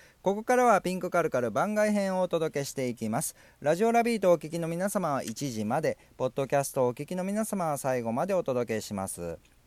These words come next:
エフエムトヨタラジオラビート、火曜日の夜二十四時から放送中のピンクカルカルの番外編ポッドキャスト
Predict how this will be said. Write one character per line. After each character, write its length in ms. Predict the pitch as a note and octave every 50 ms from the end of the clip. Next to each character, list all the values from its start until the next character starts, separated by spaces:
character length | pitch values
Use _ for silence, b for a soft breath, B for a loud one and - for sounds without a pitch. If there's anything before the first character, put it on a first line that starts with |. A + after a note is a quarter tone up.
| _ _ _ _ _ _ _
エ 80 | - D#3+
フ 80 | E3+ G#3+
エ 80 | A3
ム 120 | A3+ A#3 A3
ト 60 | A#3+
ヨ 120 | A#3 A3
タ 100 | G#3 F#3
ラ 140 | F3 F3 E3+
ジ 80 | D#3+ F3
オ 80 | F3
ラ 120 | E3+ E3 D#3+
ビ 140 | E3 D#3+
ー 20 | D3
ト、 120 | - C#3 -
火 160 | - C#3 D3
曜 220 | D#3 D3+ C#3+ C#3
日 100 | A#2+ B2
の 140 | A#2 A2+ A2+
夜 300 | B2+ D3+ E3+ D3+ A#2 D2+
二 160 | E2 C#3+ F#3 G3
十 260 | F#3 G3+ F#3 E3+ D#3+
四 140 | E3+ F#3 F#3
時 120 | F3 E3
か 120 | - D3
ら 100 | C#3 B2+
放 180 | A2+ B2 B2 B2+
送 240 | B2 - C3 B2+ A#2+
中 220 | - - B2+ B2
の 220 | C3 D3+ D#3+ B2+ A2+
ピ 140 | - D3+ F#3
ン 120 | G3+ G#3 G3+
ク 120 | G#3 G3+
カ 160 | - - G3 G3+
ル 80 | F3+
カ 140 | - D#3+ D#3
ル 140 | C#3+ C#3 C#3
の 180 | D#3 E3+ E3+
番 360 | A#2+ - - A#2+ D#3 F#3+ G#3 G#3
外 200 | G#3 G3+ G3+ G3
編 240 | F#3+ G3 F#3+ F#3
ポ 140 | - - E3+
ッ 60 | E3 -
ド 100 | - D#3+
キ 120 | D3+ - D3
ャ 80 | C#3
ス 180 | - - - -
ト 220 | - A2+ G2+ -